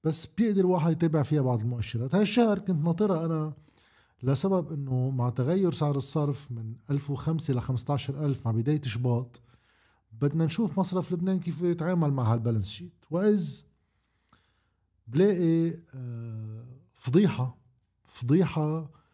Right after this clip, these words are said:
ما في يتصورها عقل، بتمس بمستقبل اللبنانيين، بمستقبل، آه، قدراتهم الشرائية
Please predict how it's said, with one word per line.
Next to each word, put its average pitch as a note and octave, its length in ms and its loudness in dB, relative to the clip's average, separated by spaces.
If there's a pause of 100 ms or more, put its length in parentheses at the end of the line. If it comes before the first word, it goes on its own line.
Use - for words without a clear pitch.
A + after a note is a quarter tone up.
(300)
ما D3+ 120 0
في F#3 220 2
يتصورها E3 500 2
عقل، C#3 380 0 (840)
بتمس C3+ 680 0
بمستقبل B2 960 0
اللبنانيين، C#3+ 800 2
بمستقبل، B2+ 880 -2
آه، A2+ 500 -4 (400)
قدراتهم C#3+ 420 2
الشرائية C#3+ 760 2